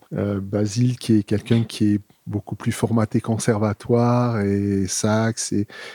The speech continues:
et puis, euh, notre hyperactif batteur, euh, nous on l'appelle le batteur du Moped Show parce que, euh,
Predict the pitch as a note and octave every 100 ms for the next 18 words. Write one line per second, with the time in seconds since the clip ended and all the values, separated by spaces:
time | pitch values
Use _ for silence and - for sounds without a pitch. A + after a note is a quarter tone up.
0 | - G#2 G2 - A2 G#2+ G2+ G2+ G2+ -
1 | - - A#2 - B2+ A#2+ A#2+ A2+ - A#2+
2 | A#2 A#2 - C#3+ D#3 C3+ A2 A2 B2+ B2
3 | A#2+ - B2 B2 A#2 A#2+ C#3 B2+ B2+ A#2+
4 | A#2 A#2 - C#3 C3 A2 - G#2 G2+